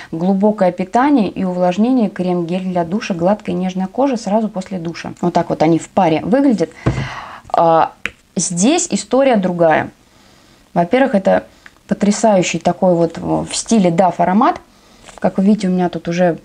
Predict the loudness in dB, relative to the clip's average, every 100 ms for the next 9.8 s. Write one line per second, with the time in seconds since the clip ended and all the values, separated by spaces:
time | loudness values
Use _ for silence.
0 | -20 _ -4 0 2 4 2 4 4 2
1 | 0 -4 -6 _ -20 -20 _ -6 0 2
2 | 4 4 4 2 2 2 2 4 2 0
3 | 0 2 0 0 0 0 2 0 0 -4
4 | _ -4 -2 -2 -4 -4 -2 -2 2 0
5 | 0 -4 -6 -6 -4 0 2 0 -4 0
6 | 0 0 -4 -6 -8 -10 -10 _ -20 -8
7 | -6 -2 0 0 -2 -14 -14 -2 0 0
8 | -6 -12 -10 -4 -2 -2 -4 _ -4 0
9 | 2 2 2 0 0 0 -2